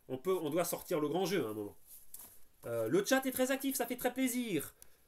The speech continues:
Euh, Sam qui dit, malgré la désillusion d'hier, ouais. Euh, Kimo. Thomas Vercouter, salut Thomas, merci Radio France Athlée, malgré tout, malgré les défaites, oui.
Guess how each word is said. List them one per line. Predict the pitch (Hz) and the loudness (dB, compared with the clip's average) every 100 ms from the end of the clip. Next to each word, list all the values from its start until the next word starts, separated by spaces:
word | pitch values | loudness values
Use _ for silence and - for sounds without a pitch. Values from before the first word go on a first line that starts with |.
| - | -8
Euh, | 120 113 110 107 107 | -2 2 2 2 2
Sam | - 185 | 2 0
qui | 170 170 | -2 -6
dit, | 175 190 | -6 -2
malgré | 147 135 | 0 2
la | 156 | 2
désillusion | 139 131 127 120 113 | 2 0 -4 -6 0
d'hier, | 135 175 180 | 6 6 6
ouais. | 139 156 165 - _ - - | 6 4 2 -4 _ -20 -10
Euh, | 113 | -6
Kimo. | 110 - 147 151 156 156 - - - - | -6 -6 -2 0 0 0 -4 -20 -20 2
Thomas | 240 262 262 | 6 8 6
Vercouter, | 247 247 247 247 247 240 | 2 0 6 8 8 6
salut | - 233 254 | 2 4 4
Thomas, | 254 254 254 | 6 6 4
merci | 208 190 - 190 | 4 0 0 0
Radio | 170 151 156 | 2 2 2
France | - 143 | 0 0
Athlée, | 147 - 165 170 175 | -2 0 4 6 4
malgré | 143 147 151 147 | 2 0 0 0
tout, | 170 175 | 0 2
malgré | 151 147 143 170 | 2 0 0 0
les | 151 | 2
défaites, | 165 185 208 190 | 2 2 -2 0
oui. | 208 214 | 0 0